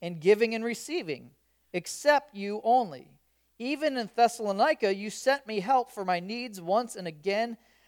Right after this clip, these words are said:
Not, not that I seek the gift, but I seek the fruit that increases to your credit." Such a cool verse we'll talk about in a minute. It says, "I have received full payment and more.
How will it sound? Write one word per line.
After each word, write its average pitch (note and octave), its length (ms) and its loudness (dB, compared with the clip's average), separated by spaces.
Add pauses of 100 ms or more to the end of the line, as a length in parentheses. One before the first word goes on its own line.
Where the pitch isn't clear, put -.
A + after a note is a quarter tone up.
(100)
Not, G#3+ 400 2
not B3 320 0
that A3 100 4
I F3+ 140 6
seek C4+ 380 -8
the G#3+ 80 -10
gift, A3+ 420 2
but F#3 140 0
I C#4+ 200 4
seek - 380 -8
the F3 100 -4
fruit D4 600 -8
that F#3+ 280 -2
increases G#3 840 -6 (380)
to F#3+ 100 -12
your G#3+ 400 2
credit." C4 500 -4 (600)
Such - 260 -12
a E3 60 -14
cool F3 240 -4
verse F3+ 280 -6
we'll D#3 120 -10
talk E3+ 240 -2
about D#3 180 -4
in D3+ 40 -10
a D3 40 -6
minute. F3 340 -8
It D#3 80 -18
says, F3+ 200 0
"I G#3 140 6
have A3 280 4
received A#3+ 560 -6 (380)
full C#4+ 200 4
payment C4 560 -2
and F3 160 -8
more. F#3+ 400 4